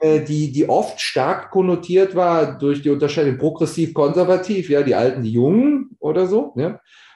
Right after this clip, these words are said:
Und dann aber im, im Zuge irgendwie eines Zweifelhaftwerdens, ähm, einer fortwährenden Beschleunigung, ähm, ja, ohne, wie soll ich sagen, äh, klares Ziel,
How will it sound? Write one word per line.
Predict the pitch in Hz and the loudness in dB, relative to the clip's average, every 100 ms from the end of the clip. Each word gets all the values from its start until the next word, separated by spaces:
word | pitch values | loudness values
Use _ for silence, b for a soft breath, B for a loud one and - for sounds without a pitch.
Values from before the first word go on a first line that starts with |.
| b | b
Und | 147 160 156 - | 0 0 -2 -2
dann | 165 190 | -2 0
aber | 180 196 185 170 160 - | -2 0 2 0 -2 -4
im, | 160 160 156 151 147 | -2 -2 -2 -4 -6
im | 135 139 | -8 -8
Zuge | 151 170 165 | -6 -4 -2
irgendwie | 143 139 143 135 | -2 -4 -4 -2
eines | 120 127 - | -2 -4 -2
Zweifelhaftwerdens, | 127 170 - 156 135 127 - 127 123 120 113 110 - | 0 2 2 -2 -2 -4 -2 2 2 0 -4 -6 -12
ähm, | - 113 113 | -8 -4 -4
einer | - 107 113 101 | -4 -4 -2 -2
fortwährenden | 98 - 120 127 135 131 120 113 | -4 -2 0 0 0 0 0 0
Beschleunigung, | 110 117 123 120 151 143 131 127 123 123 B B B | -2 -2 0 0 0 -2 0 0 0 -4 B B B
ähm, | 123 127 127 120 120 B _ _ | 0 2 2 2 -2 B _ _
ja, | 117 113 - - _ _ | -2 -2 -6 -20 _ _
ohne, | 120 135 143 131 123 | -4 -2 0 0 0
wie | 120 | 0
soll | 113 113 113 | -2 -2 -2
ich | 113 | -4
sagen, | - 113 113 110 104 104 - | -4 -2 -2 -2 -4 -6 -8
äh, | 107 | -12
klares | - 123 123 123 123 | -4 -2 0 -2 -8
Ziel, | - 135 151 170 | -10 -2 0 -2